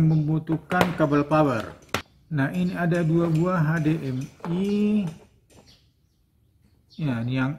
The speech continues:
ini adalah H D M I extender, sender maksimalnya enam puluh meter.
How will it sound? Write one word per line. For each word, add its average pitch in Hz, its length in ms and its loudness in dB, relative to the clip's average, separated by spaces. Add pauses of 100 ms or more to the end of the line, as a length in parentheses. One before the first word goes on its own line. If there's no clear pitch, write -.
ini 170 480 0
adalah 156 640 -2 (560)
H 143 80 -8 (160)
D 147 240 0
M 147 80 -2
I 190 320 -4
extender, 160 880 0 (720)
sender 160 800 0 (640)
maksimalnya 156 720 0
enam 156 160 2
puluh 151 240 0
meter. 143 400 0